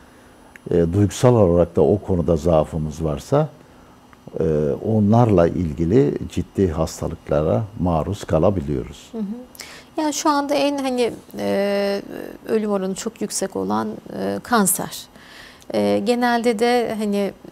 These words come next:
Speaker 2: e, hangi duygu durumu kanseri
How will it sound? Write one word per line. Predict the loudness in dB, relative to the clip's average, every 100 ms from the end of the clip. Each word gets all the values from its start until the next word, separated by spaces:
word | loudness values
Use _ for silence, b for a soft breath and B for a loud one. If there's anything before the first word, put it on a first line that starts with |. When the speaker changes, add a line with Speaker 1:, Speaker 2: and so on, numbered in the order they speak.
| -10
Speaker 2:
e, | -4 -2 -2 -4
hangi | -2 2 2 2 -4 -4
duygu | -2 -2 -4 -4
durumu | -2 -2 0 -2 -4 -10 -20 -20 -14
kanseri | -4 -2 -2 -2 -2 -2 -4